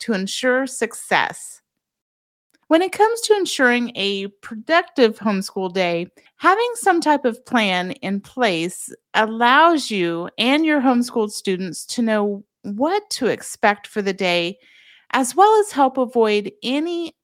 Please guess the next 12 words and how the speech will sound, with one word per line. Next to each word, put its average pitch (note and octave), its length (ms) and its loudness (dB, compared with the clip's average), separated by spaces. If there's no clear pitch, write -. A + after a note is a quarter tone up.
unnecessary C#4 1120 0
power G#3+ 400 0
struggles F3+ 580 -6
when G3+ 140 -6
it - 100 -14
comes A#3+ 340 -4
to A3+ 380 -8
what D4 260 2
activity C4 760 -2
to - 140 -10
do G3 200 -2
next. - 580 -4